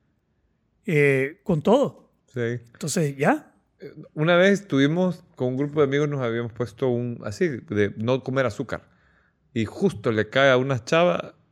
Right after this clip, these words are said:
Speaker 2: cu-, cumplir años. Y entonces la mamá, ella no iba a celebrar, no sé qué, y la mamá le hace una pequeña sorpresa con un pastelito y la está esperando y cumplió.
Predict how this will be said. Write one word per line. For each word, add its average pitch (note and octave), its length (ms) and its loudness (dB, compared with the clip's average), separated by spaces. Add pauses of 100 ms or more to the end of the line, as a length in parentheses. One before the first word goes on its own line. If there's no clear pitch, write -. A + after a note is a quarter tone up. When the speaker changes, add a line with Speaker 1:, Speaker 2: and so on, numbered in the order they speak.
(180)
Speaker 2:
cu-, B2 300 -4
cumplir C3 340 0
años. B2 480 -4 (640)
Y B2+ 60 -4
entonces B2 300 0
la D3+ 100 4
mamá, C3 480 2
ella C3+ 220 4
no C3 160 -2
iba C#3+ 80 4
a C#3 40 0
celebrar, B2 440 4
no C#3+ 100 2
sé C3 140 -2
qué, D#3 120 -2
y D3 60 -2
la B2+ 100 4
mamá A2+ 240 2
le C3 100 0
hace B2+ 140 -8
una C3+ 160 -4
pequeña B2 320 0
sorpresa B2 540 0
con A#2+ 100 -2
un C3+ 100 -2
pastelito C#3 760 0 (760)
y C3+ 220 2
la A2+ 140 2
está A2 180 -4
esperando D3+ 680 2
y A2+ 140 -2
cumplió. G2 680 -4